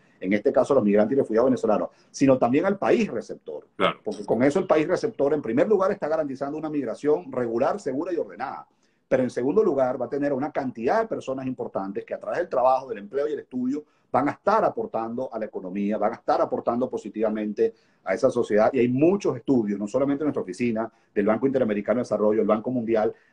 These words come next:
Speaker 1: del impacto positivo que tiene la migración y más específicamente la migración venezolana cuando es, eh, cuando es, em, eh, regularizada. Entonces, ese creo que es uno de los, de los temas, eh, fundamentales. Pero otro tema, Sergio,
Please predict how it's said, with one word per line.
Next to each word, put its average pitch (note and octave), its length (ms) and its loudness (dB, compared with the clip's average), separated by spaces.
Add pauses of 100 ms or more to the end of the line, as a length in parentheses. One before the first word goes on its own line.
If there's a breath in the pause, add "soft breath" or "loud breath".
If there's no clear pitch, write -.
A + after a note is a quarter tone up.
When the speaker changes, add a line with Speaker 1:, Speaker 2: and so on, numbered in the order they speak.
(100)
Speaker 1:
del A#2+ 160 2
impacto D#3 480 0
positivo C#3 600 0
que G2+ 120 -6
tiene A#2+ 260 -2
la C#3 80 0
migración A#2 460 -2
y B2 40 0
más A#2 120 -6
específicamente A2+ 720 -8
la A#2 80 -2
migración A2 400 -4
venezolana B2 640 -6 (360 soft breath)
cuando G#2+ 380 4
es, G#2+ 340 0
eh, G#2 440 2
cuando G2+ 280 0
es, G2+ 220 -4
em, G2+ 420 0 (160)
eh, F2+ 260 -4
regularizada. F#2 640 -2
Entonces, G#2 280 -2
ese C#3+ 300 2
creo B2+ 220 2
que A2+ 180 4
es A2+ 80 4
uno B2+ 180 -4
de B2+ 60 -2
los, A2+ 160 -4 (420)
de G#2 80 -2
los G2+ 120 -4
temas, B2 400 -4
eh, A2 100 -2
fundamentales. A2+ 720 0 (400 soft breath)
Pero C3 160 4
otro D#3 160 -2
tema, B2 260 0
Sergio, D#2+ 400 -12